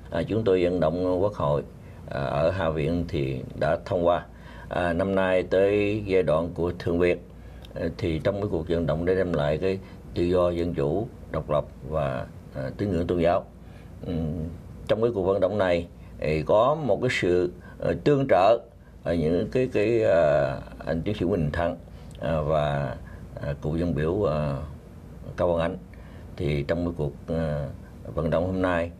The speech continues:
à, so với những năm trước thì có nhiều thành quả, à, tốt đẹp và mỗi ngày mỗi tốt đẹp hơn. Cũng như niềm hy vọng, hy vọng của chúng tôi, à,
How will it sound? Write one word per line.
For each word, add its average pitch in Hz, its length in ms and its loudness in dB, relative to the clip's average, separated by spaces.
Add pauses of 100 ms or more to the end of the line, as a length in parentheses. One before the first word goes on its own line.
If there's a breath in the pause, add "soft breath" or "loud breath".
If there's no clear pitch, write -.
(260 loud breath)
à, 62 260 -2
so 95 160 2
với 92 180 2
những 87 160 0
năm 92 180 0
trước 101 260 2 (320)
thì 65 240 -2
có 95 60 0
nhiều 78 400 0
thành 73 200 -2
quả, 69 260 0 (240)
à, 65 300 -4
tốt 92 160 -2
đẹp 65 160 2 (280)
và 73 100 0
mỗi 71 220 0
ngày 71 380 -2 (460 loud breath)
mỗi 73 160 0
tốt 87 140 -2
đẹp 80 140 4
hơn. 95 300 4 (320 loud breath)
Cũng 110 160 0
như 113 120 6
niềm 98 240 2
hy 117 80 4 (120)
vọng, 95 240 6
hy 123 180 4
vọng 92 120 4
của 120 140 0
chúng 143 140 0
tôi, 117 320 8 (320 loud breath)
à, 87 120 4